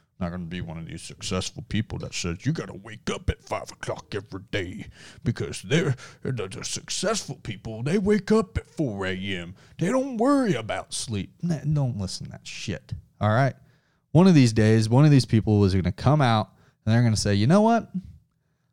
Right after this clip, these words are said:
I slept to ten o'clock today 'cause you know what?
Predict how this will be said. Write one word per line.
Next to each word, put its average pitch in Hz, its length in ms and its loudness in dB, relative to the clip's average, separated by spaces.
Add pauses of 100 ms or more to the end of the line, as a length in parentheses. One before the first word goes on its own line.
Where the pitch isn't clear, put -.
(160)
I - 100 -2
slept 107 480 -2
to 80 320 -6
ten 226 340 0
o'clock 190 420 -2
today 92 560 -4 (340)
'cause 107 140 0
you 101 60 2
know 123 180 4
what? 180 300 4